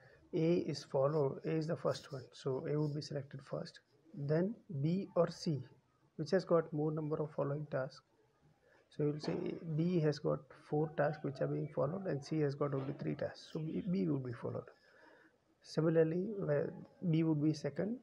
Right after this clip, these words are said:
and then C would be third. Now between C and D, you've got C is followed by two tasks and D is having only one task.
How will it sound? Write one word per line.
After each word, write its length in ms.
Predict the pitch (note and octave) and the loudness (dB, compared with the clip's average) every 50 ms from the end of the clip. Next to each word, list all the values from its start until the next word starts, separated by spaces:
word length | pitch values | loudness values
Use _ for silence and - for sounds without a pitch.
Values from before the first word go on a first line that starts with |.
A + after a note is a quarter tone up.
| - - - | -10 -10 -8
and 160 | C#3+ C3 C3+ | -8 -8 -8
then 120 | - C#3+ - | -10 -14 -14
C 300 | - - - - F3 E3+ | -14 -10 -4 0 0 2
would 220 | D#3 D3 C#3+ C#3 | 2 2 2 2
be 140 | C3+ D3 B3+ C#4 - - - _ - | 0 0 -2 -2 -6 -10 -18 _ -6
third. 260 | - - C3+ B2 A#2+ - - E3+ | -2 0 0 -2 -2 -6 -6 -2
Now 120 | D#3+ C3+ | 0 0
between 300 | C#3 C#3+ C#3 D3+ D3+ D3 | 2 2 0 0 -2 -2
C 240 | C#3+ - F3 E3+ E3 | -2 0 2 2 4
and 180 | E3 D#3+ D#3+ D#3 | 4 2 2 2
D, 300 | F3+ F3+ E3 D3 D3 D3+ E3+ E3+ F3 E3+ E3+ | 2 2 2 2 0 0 -4 -6 -6 -6 -2
you've 200 | D#3+ D3 C#3+ D3 | -2 -2 0 2
got 140 | D#3 D3+ D3+ D#3 - | 0 0 0 -4 -10
C 320 | - - E3 E3 E3 E3 | -8 -4 -2 0 0 0
is 100 | E3+ E3+ | -2 -4
followed 440 | - - - D3 C#3+ C#3+ D3+ D3 C#3+ | -4 -2 0 0 0 0 0 0 0
by 140 | D3 D3+ F3 F3+ - - - - _ - - _ _ _ _ _ _ | -2 -2 -2 -4 -8 -14 -20 -20 _ -20 -20 _ _ _ _ _ _
two 160 | - F3+ F3 D3+ | 2 2 2 4
tasks 340 | - C#3+ C#3 E3+ E3+ - - - - - | 4 2 2 0 -4 -8 -16 -20 -14 -8
and 200 | G3 E3 D3 C#3+ C#3 - - _ _ _ _ - - G3 | -6 -6 -6 -6 -8 -10 -16 _ _ _ _ -10 -4 0
D 180 | D3 D#3+ D#3+ D#3+ | 0 2 2 4
is 80 | D3+ C#3+ | 4 4
having 260 | D3 C#3 C#3+ D3 D3+ D3+ | 4 4 4 2 2 0
only 180 | D3 C#3+ D#3 | 0 0 0
one 220 | E3 - - E3 C#3 | 0 0 -2 -2 -2
task. 280 | C#3+ - - - - | -4 -6 -6 -8 -12